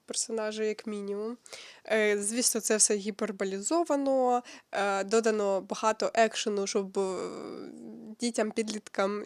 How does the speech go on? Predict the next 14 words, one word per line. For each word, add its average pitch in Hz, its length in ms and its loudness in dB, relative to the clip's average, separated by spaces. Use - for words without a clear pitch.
і 202 120 -8
трошки, - 560 -8
трошки - 560 -4
доросліше - 760 -2
хо-, - 300 -4
хотілось 202 640 0
і 202 100 -4
цікаво 190 380 -2
було 190 260 -2
це 196 180 -6
дивитись. 320 500 0
Е, 220 420 4
з 220 80 6
обґрунтуванням 277 1080 4